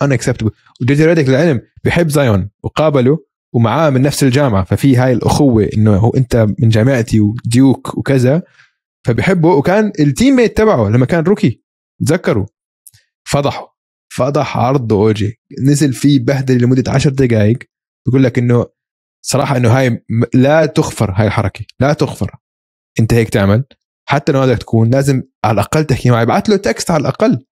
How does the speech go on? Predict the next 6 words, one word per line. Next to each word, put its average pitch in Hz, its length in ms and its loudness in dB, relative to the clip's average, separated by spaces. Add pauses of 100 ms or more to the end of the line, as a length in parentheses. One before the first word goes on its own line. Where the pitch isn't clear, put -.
(520)
على 120 80 2
الأقل 202 220 0
ابعت 180 220 -2
له 151 60 2
تكست. - 420 -6 (340)
بعدين 196 480 2